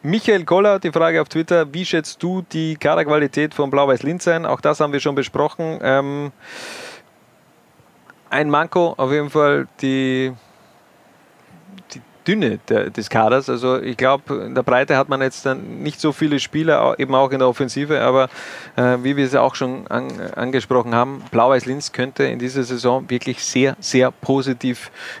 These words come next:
überraschen. Und die nächste Frage gebe ich gleich dir weiter, Harald. Auf Instagram hat unser Kollege Tom Ole Mink, äh, unter seinen Tag, äh, Mink Money zweiundneunzig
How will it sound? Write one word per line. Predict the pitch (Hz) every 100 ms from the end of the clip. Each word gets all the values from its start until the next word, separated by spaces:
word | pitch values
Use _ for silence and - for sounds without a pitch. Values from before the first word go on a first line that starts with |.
| -
überraschen. | 131 127 120 147 - 131 151
Und | 127 113
die | 135
nächste | 131 131 135
Frage | 123 127 135
gebe | 127 131
ich | 120
gleich | 135 123
dir | - 170
weiter, | 127 110 - 123 117
Harald. | 117 123 151 -
Auf | 110 117 139
Instagram | 143 156 139 139 139 123
hat | 139 -
unser | 131 127 131
Kollege | - 127 127
Tom | 131 143
Ole | 127 123
Mink, | 135 143 - -
äh, | 127 123
unter | 120 120 123 127 120 120
seinen | 120 120 120
Tag, | 123 120 -
äh, | 113
Mink | 113 127 190 -
Money | 147 254 160
zweiundneunzig | 156 151 143 139 120 113